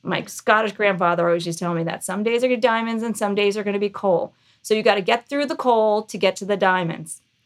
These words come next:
And it goes back to being buoyant. Can you,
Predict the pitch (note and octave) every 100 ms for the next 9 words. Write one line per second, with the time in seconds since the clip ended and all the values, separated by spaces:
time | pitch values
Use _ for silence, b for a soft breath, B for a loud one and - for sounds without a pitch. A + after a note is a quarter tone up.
0 | b b b b - G#3+ G3+ G3 F#3+ F#3+
1 | F#3 F#3 G3+ G3+ G3 G#3+ G#3 G#3 G#3+ G#3
2 | A3+ G3+ G#3+ G#3+ F#3 F#3+ E3 D3+ - -
3 | - F#3+ G3+ G3+ G3+ G3+